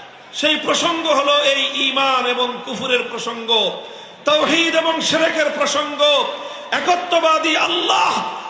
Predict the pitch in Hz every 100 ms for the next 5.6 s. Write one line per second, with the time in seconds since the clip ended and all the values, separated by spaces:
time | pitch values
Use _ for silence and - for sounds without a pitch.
0 | - 269 277 277 262 262 254 - 254 247
1 | 269 262 254 247 262 - - - - 269
2 | 262 - 247 240 233 - 226 214 226 -
3 | 220 214 202 196 196 190 156 135 - -
4 | - - - - 277 311 294 302 311 311
5 | - 214 285 349 359 302